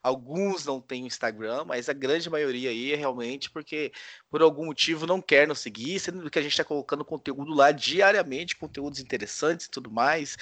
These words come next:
Na quinta-feira tem um T B T e tudo mais. Eu achei até um muito interessante nessa última semana aí,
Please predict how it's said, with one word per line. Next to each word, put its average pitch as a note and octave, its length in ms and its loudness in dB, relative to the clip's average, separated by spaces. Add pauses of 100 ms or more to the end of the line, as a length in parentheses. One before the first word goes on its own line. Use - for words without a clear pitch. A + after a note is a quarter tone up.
(280)
Na A#2 80 2
quinta-feira C3+ 540 4
tem C3+ 160 -2
um A#2+ 40 -4
T A#2 140 -4
B G#2 140 -2
T D3 380 6
e A#2+ 80 0
tudo A2+ 200 -6
mais. B2 280 6
Eu C#3+ 40 8
achei C3+ 180 4
até D#3 120 0
um E3+ 100 2
muito C4 300 2
interessante G3 540 6
nessa C3+ 200 2
última C3 220 -6
semana A#2+ 440 -4
aí, C3+ 120 -4